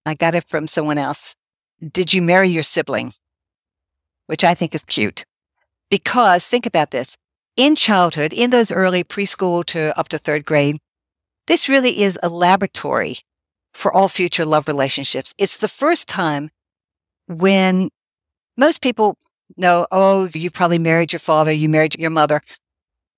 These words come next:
But those are cross hierarchies. We're family therapists. We know about Minuchin's hierarchies. Siblings are on the same peer level, and it's the first time they are in a love relationship with peers.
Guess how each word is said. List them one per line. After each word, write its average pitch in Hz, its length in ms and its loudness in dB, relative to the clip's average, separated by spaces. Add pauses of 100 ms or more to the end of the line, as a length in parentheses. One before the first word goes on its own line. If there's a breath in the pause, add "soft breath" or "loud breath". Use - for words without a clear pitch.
(140)
But 202 140 -6
those 311 300 2
are 214 100 2
cross - 600 -4
hierarchies. 139 920 -2
We're 170 120 -6
family 180 340 0
therapists. 160 500 0
We 156 120 0
know 160 120 2
about 160 220 0
Minuchin's 160 420 -2
hierarchies. 143 640 0 (580)
Siblings 285 640 0
are 190 300 0
on 180 180 0
the 170 80 -4
same 190 360 -2
peer - 240 -4
level, 151 380 0
and 175 240 0
it's 160 240 -6
the 180 100 -4
first - 420 -2
time 180 420 0 (680)
they 190 180 2
are 185 140 4
in 180 180 0
a 175 60 2
love 185 460 2
relationship 180 720 0 (120)
with 175 400 -4
peers. 117 540 -2